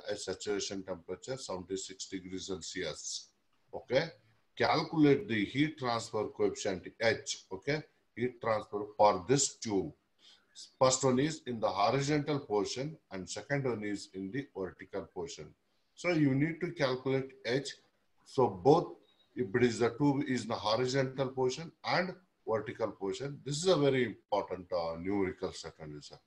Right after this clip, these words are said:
Okay, you can come to know what in the both of portion. Take the average tube wall temperature as fifty-two degrees Celsius. Here,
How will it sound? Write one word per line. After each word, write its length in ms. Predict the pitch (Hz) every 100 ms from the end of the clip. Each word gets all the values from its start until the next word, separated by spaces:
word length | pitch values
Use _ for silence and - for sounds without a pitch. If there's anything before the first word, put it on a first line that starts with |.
| _ _ _ -
Okay, 220 | 107 160
you 140 | 135
can 260 | - 139 127
come 180 | 147 143
to 100 | 143
know 100 | 135
what 240 | 131 127 120
in 140 | 107
the 80 | 101
both 320 | 92 131 127
of 160 | 110 -
portion. 440 | 95 - 85 73 _ _ _ _ -
Take 300 | 151 147 127
the 180 | 135 107
average 600 | 110 127 165 156 - -
tube 320 | 139 139 123 -
wall 240 | 117 120 -
temperature 600 | 113 101 - 104 - 101 104 -
as 300 | 101 117 - -
fifty-two 600 | 98 - 104 - 143 147
degrees 300 | 101 90 92
Celsius. 480 | - 92 - 73 - _ _ _ -
Here, 440 | 147 127 127 156